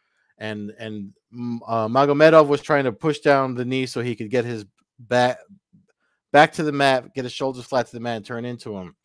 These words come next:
which he eventually kinda did. But, um, he had to defend the other hand. There was a point where Stotts had the full, full-on choke.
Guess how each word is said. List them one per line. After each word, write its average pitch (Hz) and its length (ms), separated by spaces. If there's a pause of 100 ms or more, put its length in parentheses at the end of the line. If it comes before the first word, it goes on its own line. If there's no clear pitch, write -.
(300)
which - 120
he 131 80
eventually 135 480 (240)
kinda 131 320
did. 127 340 (920)
But, 113 260
um, 110 460 (200)
he 147 120
had 151 100
to 143 80
defend 131 420
the 120 120
other 117 180
hand. 117 380 (920)
There 131 120
was 151 140
a 147 60
point 147 360
where 110 600
Stotts 135 380
had 127 440
the 104 180
full, 117 560 (420)
full-on 123 500
choke. 120 360